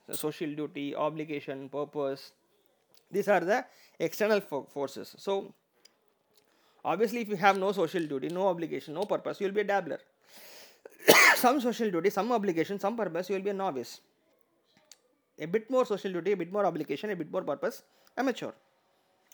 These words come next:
Some serious social duty, you will be a player. From extreme social duty, you will be a high performer. That is what he says. So you associate yourself with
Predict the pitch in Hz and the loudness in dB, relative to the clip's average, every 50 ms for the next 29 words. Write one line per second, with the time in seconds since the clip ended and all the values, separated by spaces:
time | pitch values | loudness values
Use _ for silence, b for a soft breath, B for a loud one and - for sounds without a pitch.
0 | _ _ _ - - 202 196 185 - 269 277 269 262 233 - - 196 180 165 - | _ _ _ -8 -6 -6 -6 -4 -2 -2 0 2 0 0 0 -2 -4 -4 -2 -2
1 | 190 185 170 165 156 190 247 285 - 185 190 185 180 190 180 180 - 190 190 170 | -4 -2 -2 -4 -4 -4 -6 -6 -4 -2 -2 -2 0 -2 -2 -2 0 0 2 2
2 | 139 123 - - _ _ _ _ _ - 147 - - - 165 - - - - 277 | 0 0 -4 -12 _ _ _ _ _ -14 -14 -12 -8 -8 -8 -8 -8 -6 -4 -4
3 | 302 247 233 202 - - 202 175 156 151 156 190 180 156 143 151 156 151 202 277 | -2 0 -2 -2 -2 -2 -6 -6 -6 -6 -6 -4 -4 -4 -4 -6 -6 -6 -6 -6
4 | - _ _ _ _ _ - 139 123 - 127 - - 127 117 113 113 127 147 160 | -8 _ _ _ _ _ -8 -6 -6 -6 -8 -10 -10 -12 -12 -10 -10 -12 -12 -12
5 | 143 143 160 160 147 131 123 - 113 120 - _ B B B B B - 302 277 | -10 -8 -8 -6 -6 -8 -8 -10 -12 -12 -12 _ B B B B B -4 0 2
6 | 262 240 220 262 254 233 - 269 254 - - - _ - - - 180 175 170 160 | 2 2 4 2 0 0 0 -2 -2 -2 -4 -18 _ -12 -8 -4 -4 -4 -4 -4
7 | 196 196 196 - 190 196 208 - | -6 -8 -6 -4 -6 -6 -6 -8